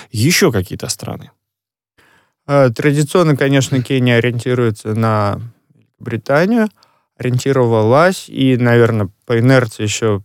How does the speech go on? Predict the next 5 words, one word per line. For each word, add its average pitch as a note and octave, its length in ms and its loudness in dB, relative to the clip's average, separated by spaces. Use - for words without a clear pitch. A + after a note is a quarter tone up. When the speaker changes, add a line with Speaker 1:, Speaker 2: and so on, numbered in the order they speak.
Speaker 2:
будут, G2+ 500 -6
будет G#2 320 -6
продолжаться G#2+ 880 -2
долго, D3 1000 -2
ещё - 300 -8